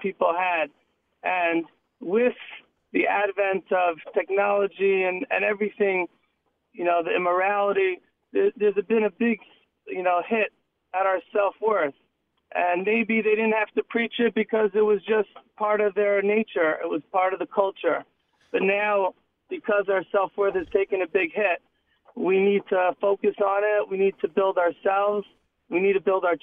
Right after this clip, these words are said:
children. We need to build our, our students. It's one of the most important topics to me that there is.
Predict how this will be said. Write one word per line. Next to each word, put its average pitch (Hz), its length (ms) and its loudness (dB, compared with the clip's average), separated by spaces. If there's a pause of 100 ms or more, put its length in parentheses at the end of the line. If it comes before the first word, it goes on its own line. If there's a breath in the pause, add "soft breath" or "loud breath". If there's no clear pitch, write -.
children. 202 580 2
We 185 60 -4
need 185 140 -2
to 180 120 -6
build 185 220 0
our, 170 160 2 (100)
our 165 140 0 (160)
students. 214 480 0
It's 196 160 -10 (640)
one 196 160 2
of 202 60 0
the 202 60 2
most 196 140 -2
important 196 440 -2
topics 180 420 -2 (120)
to 180 80 -16
me 175 120 -4
that 170 200 0
there 170 140 -4 (100)
is. 147 100 -2